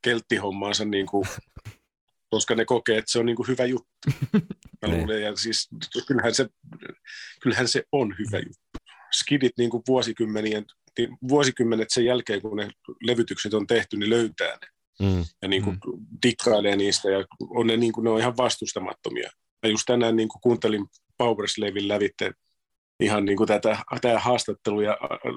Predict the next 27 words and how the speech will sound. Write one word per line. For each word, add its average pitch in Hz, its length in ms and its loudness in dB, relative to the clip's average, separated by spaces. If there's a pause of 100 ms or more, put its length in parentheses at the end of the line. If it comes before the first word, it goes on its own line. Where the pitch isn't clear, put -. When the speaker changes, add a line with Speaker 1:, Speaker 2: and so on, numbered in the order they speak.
(160)
Speaker 1:
podcasti, 123 500 2
niinku, 110 260 4
silmällä 107 520 2
pitäen, 113 420 0
niin - 140 -10 (1300)
eihän 127 340 0
se, 123 100 0
niinku, 123 320 0 (560)
en 151 120 2
yhtään 147 360 2
ihmettele, 113 480 -2
että - 120 -8
se 110 140 -6
kiehtoo 101 460 -2 (260)
vuodesta 107 320 2
toiseen - 440 0 (540)
jengiä. 87 440 -2 (760)
Speaker 2:
Mm. 107 240 4 (760)
Speaker 3:
Tossa 107 320 -2 (160)
mainitsitkin, 107 800 -2
että, - 420 -4
että 90 460 -4 (260)
just 98 200 -6
nimenomaan 98 400 0
Power 107 320 0
Slave 92 360 -2
ja, 92 180 -2